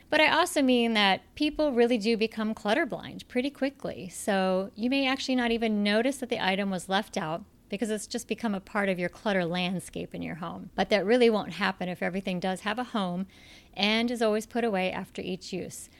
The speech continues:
Because when you get to the point where your home is organized and everything actually does have a home and you know where to put things when you're done with them,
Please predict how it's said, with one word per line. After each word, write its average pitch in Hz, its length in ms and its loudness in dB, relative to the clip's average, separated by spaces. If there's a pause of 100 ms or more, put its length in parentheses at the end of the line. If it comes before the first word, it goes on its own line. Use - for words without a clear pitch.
(380)
Because 196 200 -2
when 214 120 0
you 247 80 2
get 311 100 -2
to 330 80 -2
the 311 80 -4
point 254 400 2 (360)
where 214 100 0
your 202 140 -2
home 226 280 0
is 226 240 -2
organized 196 540 0
and 180 100 -8
everything 226 400 -2
actually 196 280 -6
does 196 220 -2
have 214 180 -4
a 208 40 -4
home 190 600 -2 (160)
and 190 100 -6
you 175 80 -6
know 190 200 -2
where 214 100 0
to 226 80 -2
put 226 260 -8
things 202 220 -4
when 202 100 -4
you're 202 120 -2
done 185 180 -2
with 175 160 -6
them, 185 320 -4